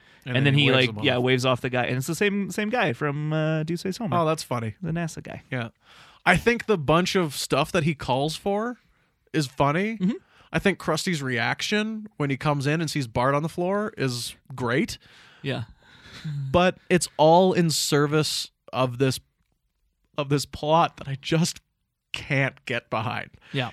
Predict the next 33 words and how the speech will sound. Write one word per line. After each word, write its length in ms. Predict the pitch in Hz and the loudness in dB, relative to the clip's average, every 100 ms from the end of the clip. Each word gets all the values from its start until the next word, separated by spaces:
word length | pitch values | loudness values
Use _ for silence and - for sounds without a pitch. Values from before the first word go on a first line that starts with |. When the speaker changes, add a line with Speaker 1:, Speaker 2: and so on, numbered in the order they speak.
| - | -4
Speaker 1:
And 100 | 156 | -2
it's, 240 | 170 - - | 0 -4 0
and, 340 | 170 165 165 | 0 2 0
like, 240 | 156 151 - _ _ | 0 0 -4 _ _
Speaker 2:
Sisterectomy. 720 | - 151 - 135 135 139 139 139 _ _ _ _ - | -6 -6 -2 -2 -2 -4 -4 -6 _ _ _ _ -18
Speaker 1:
it, 100 | 131 _ _ _ | -18 _ _ _
I, 260 | - 139 117 - - | -2 0 0 -4 -14
it's 220 | 120 - _ - _ _ - - | -12 -12 _ -20 _ _ -12 -4
Speaker 2:
I 80 | |
don't 100 | 127 | -2
think 140 | 123 131 | -2 -2
it's 80 | - | -2
funny. 220 | 143 139 | 0 4
Speaker 1:
I 80 | 156 | 6
don't 100 | 170 | 6
think 140 | 190 | 4
it's 100 | 170 | 2
funny 260 | - 165 156 | 2 2 4
either, 300 | 143 151 180 | 4 4 2
but 160 | 156 | 2
when 140 | 139 151 | 2 2
she 120 | 143 | 2
calls 220 | 131 139 | 2 2
nine 140 | 135 139 | 4 2
one 140 | 135 | 2
one 160 | 131 131 | 2 2
later, 460 | 120 123 131 165 165 _ _ _ _ _ _ _ _ _ | 2 2 2 2 -2 _ _ _ _ _ _ _ _ _
uh, 60 | - | -2
then 180 | 147 139 | 2 2
I 80 | 127 | 2
think 180 | 123 | 0
it's 100 | 117 | -2
funny. 300 | - 113 101 | -4 -6 -8